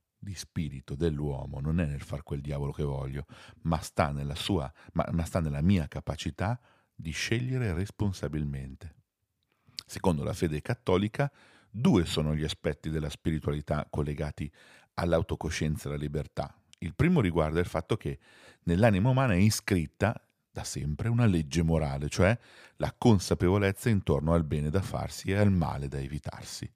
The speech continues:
Ogni uomo, crescendo e sviluppando la sua anima razionale, scopre in sé questa legge, attraverso quella voce della coscienza tipo grillo parlante.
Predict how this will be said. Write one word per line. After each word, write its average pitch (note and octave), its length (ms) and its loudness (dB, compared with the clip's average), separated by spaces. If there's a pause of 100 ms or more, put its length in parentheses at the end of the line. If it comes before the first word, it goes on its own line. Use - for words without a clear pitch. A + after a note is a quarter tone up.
(600)
Ogni D#2 220 -2
uomo, C#2 440 -2
crescendo C#2+ 760 -2 (300)
e D#2+ 140 0
sviluppando D#2+ 580 2
la C#2 80 -2
sua E2+ 220 2
anima D2 240 2
razionale, D#2 560 0
scopre - 400 -2
in G#2+ 80 2
sé C#2+ 220 -4
questa - 280 -4
legge, C#2 500 -4 (640)
attraverso D#2 680 2 (220)
quella C#2+ 320 -2
voce F2 600 4
della D2 220 -2
coscienza D2+ 640 -2
tipo C#2 460 -4
grillo C2+ 240 -6
parlante. - 580 -10